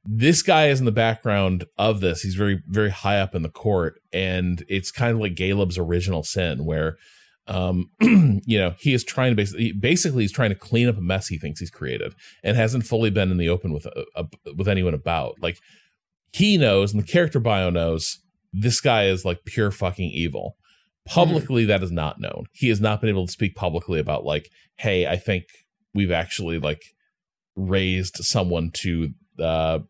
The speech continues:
Speaker 1: the, the court, uh, who's incredibly dangerous to all of us."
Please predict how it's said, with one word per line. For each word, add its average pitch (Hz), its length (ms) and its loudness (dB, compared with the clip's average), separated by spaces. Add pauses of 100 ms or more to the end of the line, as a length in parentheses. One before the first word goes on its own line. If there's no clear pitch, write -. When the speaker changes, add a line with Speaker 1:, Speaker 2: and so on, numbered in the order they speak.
(300)
Speaker 1:
the, 87 200 -6
the 90 100 -6
court, 92 460 -2 (580)
uh, 80 400 0
who's 92 320 -2
incredibly 95 500 0
dangerous 78 360 -4
to - 80 -8
all 67 180 -2
of - 80 -10
us." - 160 -10